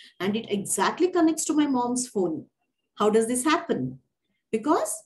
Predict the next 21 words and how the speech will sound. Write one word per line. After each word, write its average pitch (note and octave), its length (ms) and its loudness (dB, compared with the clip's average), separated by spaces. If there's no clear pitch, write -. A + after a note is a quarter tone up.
when G3+ 140 0
I G#3 60 -2
dial D4+ 340 2
the G#4 80 2
number, G3+ 640 0
the G3 100 -6
frequency F#4+ 580 -2
matches D#4 640 0
with A#3+ 160 -6
her D4 340 -2
phone C4+ 320 -4
number G#3+ 340 0
frequency, G3 760 -6
and A3+ 260 -2
then D4+ 220 2
I G#3 60 0
get A3 220 0
connected F3+ 420 -4
to A#3+ 80 -4
my A#3 120 0
mom. C4 420 0